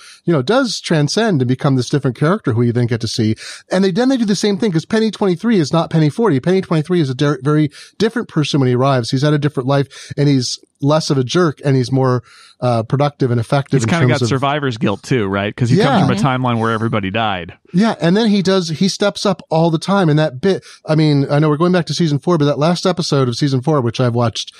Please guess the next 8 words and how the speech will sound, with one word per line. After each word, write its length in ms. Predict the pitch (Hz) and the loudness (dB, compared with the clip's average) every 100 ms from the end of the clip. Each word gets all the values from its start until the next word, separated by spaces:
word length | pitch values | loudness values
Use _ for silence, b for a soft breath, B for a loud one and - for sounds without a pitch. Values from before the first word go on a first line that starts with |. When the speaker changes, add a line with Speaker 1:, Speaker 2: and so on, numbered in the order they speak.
| B B | B B
Speaker 1:
several 500 | - - 160 151 139 | -10 -4 0 0 0
times, 380 | 117 139 123 107 | 0 0 0 0
especially 400 | 104 - 123 135 | -2 -2 -2 0
the 160 | 113 78 | 0 0
last 300 | 123 127 - | 0 0 0
scene, 260 | 170 143 | 0 2
Speaker 2:
<laughs> 20 | |
Mm-hmm. 200 | 170 135 | 0 -2